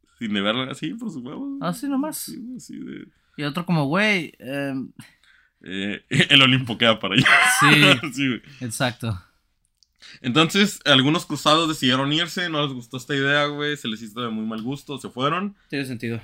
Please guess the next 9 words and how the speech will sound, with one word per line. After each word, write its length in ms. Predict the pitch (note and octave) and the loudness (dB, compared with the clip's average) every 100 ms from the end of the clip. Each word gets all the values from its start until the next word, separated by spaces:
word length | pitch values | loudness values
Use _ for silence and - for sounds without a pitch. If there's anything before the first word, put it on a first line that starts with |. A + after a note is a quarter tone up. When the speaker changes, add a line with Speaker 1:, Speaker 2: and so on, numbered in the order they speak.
| - | -12
Speaker 1:
Ajá. 380 | G2+ B2+ D#3 - _ _ _ _ _ _ | -8 -4 -4 -6 _ _ _ _ _ _
Pero 260 | - G#3 G#3 | 2 4 6
otros 240 | G3+ G#3 G3+ | 4 4 4
no, 160 | A#3 | 4
dijeron, 340 | G#3+ G3+ F#3 - _ _ _ _ _ _ _ _ | 4 2 -2 -6 _ _ _ _ _ _ _ _
Speaker 2:
Yo 140 | F3+ C#4+ | -4 4
ya 100 | G#3 | 4
estoy 220 | - C#3 | 6 4
aquí. 320 | A#2 A#2 | 4 -2